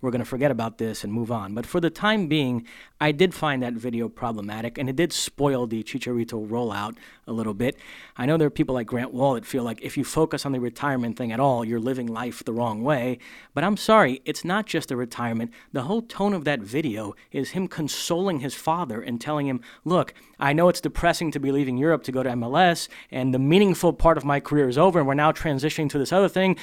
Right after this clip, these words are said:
but it's gonna be okay, Dad. It's gonna be okay." I'm sorry, there's no objective person that could have watched that video and not felt like that was the tone of it. And if you're somebody that cares about the credibility of M L S around the world, that video would hit you the, a weird way.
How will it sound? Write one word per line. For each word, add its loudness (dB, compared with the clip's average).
but 6
it's 2
gonna 4
be 4
okay, 6
Dad. 6
It's -6
gonna 2
be 4
okay." 4
I'm 4
sorry, 6
there's 4
no 6
objective 2
person 4
that -4
could 0
have 0
watched 4
that 4
video 2
and -4
not 2
felt 4
like -2
that 4
was 0
the 2
tone 6
of 2
it. 4
And 6
if 0
you're 8
somebody 6
that 4
cares 4
about 4
the -4
credibility 4
of 4
M 4
L 4
S 2
around 2
the 2
world, 6
that 2
video 2
would 0
hit -2
you 0
the, -2
a -6
weird -2
way. -6